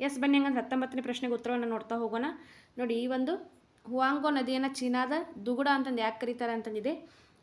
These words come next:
ಉತ್ತರ ಇಲ್ಲಿದೆ. ಪ್ರವಾಹದ ನಂತರ ತನ್ನ ಹಾದಿಯನ್ನು ಬದಲಿಸುತ್ತಿತ್ತು. ಪ್ರವಾಹದಿಂದ ಮನೆಗಳು ಹಾನಿಯಾಗಿ ಜನವಸತಿ ತೊಂದರೆ ಅನುಭವಿಸಬೇಕಾಗ್ತೈತೆ. ಮತ್ತೆ ಇಲ್ಲಿ ಕೃಷಿ ಭೂಮಿ ಪ್ರವಾಹದಿಂದ ಹಾಳಾಗ್ತಾ ಇತ್ತು, ಕಾಲುವೆಗಳು ಕೂಡ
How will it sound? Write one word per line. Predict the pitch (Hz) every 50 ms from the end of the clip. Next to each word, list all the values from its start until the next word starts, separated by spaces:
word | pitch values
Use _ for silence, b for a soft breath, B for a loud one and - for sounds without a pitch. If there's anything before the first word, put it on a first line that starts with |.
| B -
ಉತ್ತರ | 247 254 254 254
ಇಲ್ಲಿದೆ. | 254 247 240 220 226 254 302
ಪ್ರವಾಹದ | 302 - - 254 247 262 285 294 302 302 294 285
ನಂತರ | 277 262 262 254 254 262 254
ತನ್ನ | 254 254 247 247 247 233
ಹಾದಿಯನ್ನು | 226 233 233 233 240 247 240 240
ಬದಲಿಸುತ್ತಿತ್ತು. | 214 233 226 233 233 233 - 254 - - 247 240 247 - 330
ಪ್ರವಾಹದಿಂದ | 330 - 233 220 240 254 262 269 269 247 262 262 269 240 226 220 247 277
ಮನೆಗಳು | 285 247 220 220 233 240 233 254 262
ಹಾನಿಯಾಗಿ | 262 247 220 220 233 240 240 233 226 208 226 311 330 B B B B B B B - -
ಜನವಸತಿ | 254 254 254 254 247 254 302 285 302
ತೊಂದರೆ | 277 269 254 233 226 240 247
ಅನುಭವಿಸಬೇಕಾಗ್ತೈತೆ. | 233 226 220 214 233 233 240 254 226 233 233 - 226 220 220 - 233 220 254 285 320 - B B B B B B -
ಮತ್ತೆ | 247 254 247 269 294 285 285
ಇಲ್ಲಿ | 277 285 349 381 - - - - _ _
ಕೃಷಿ | - 262 - - 311 311
ಭೂಮಿ | 262 294 285 277 285 285
ಪ್ರವಾಹದಿಂದ | 277 254 226 240 247 254 254 254 226 247 247 247
ಹಾಳಾಗ್ತಾ | 233 240 233 233 226 233 - - 240
ಇತ್ತು, | 233 226 226 302 285
ಕಾಲುವೆಗಳು | - 233 226 233 247 254 262 240 254 262 254
ಕೂಡ | 262 254